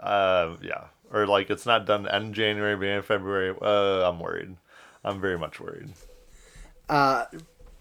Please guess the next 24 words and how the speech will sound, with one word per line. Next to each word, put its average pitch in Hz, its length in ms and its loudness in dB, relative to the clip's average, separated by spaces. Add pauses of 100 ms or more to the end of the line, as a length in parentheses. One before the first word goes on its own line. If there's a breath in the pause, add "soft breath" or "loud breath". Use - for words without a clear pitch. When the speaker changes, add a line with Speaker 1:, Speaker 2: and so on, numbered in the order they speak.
(520)
Speaker 2:
I 147 120 6
will 143 120 8
close 139 380 6
with 123 180 4
this 120 180 4
quote 107 360 2
from 104 400 -6
Flames 107 480 -4
general 104 340 -4
manager 101 480 -6
Brad 90 380 -6
Treliving 82 520 -8
Speaker 1:
Oh, 98 40 -10
Speaker 2:
in 87 60 -10
Speaker 1:
fuck. 90 100 -10
Speaker 2:
this 90 280 -12 (380 loud breath)
whiplash 110 640 0
of 101 60 0
a 92 140 -6
final 87 340 -6
thirty 90 320 -4
minutes. 85 400 -10 (600 loud breath)
Brad 139 360 8
Treliving 127 680 8